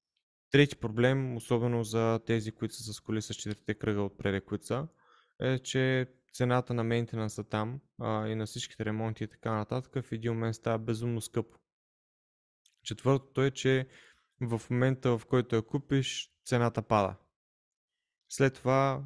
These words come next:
на, специално на електрическите автомобили,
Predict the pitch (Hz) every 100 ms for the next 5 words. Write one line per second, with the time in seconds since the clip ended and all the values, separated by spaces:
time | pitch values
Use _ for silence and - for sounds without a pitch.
0 | 160 127 123 120 113 - - - 127 123
1 | 113 - 135 - - 110 104 107 110 113
2 | 143 151 147